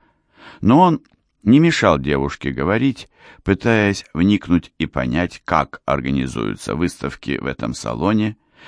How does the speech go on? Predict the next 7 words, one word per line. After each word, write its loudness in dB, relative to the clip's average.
какой 2
круг -2
творческих -2
людей -2
вокруг -4
него -2
существует. -12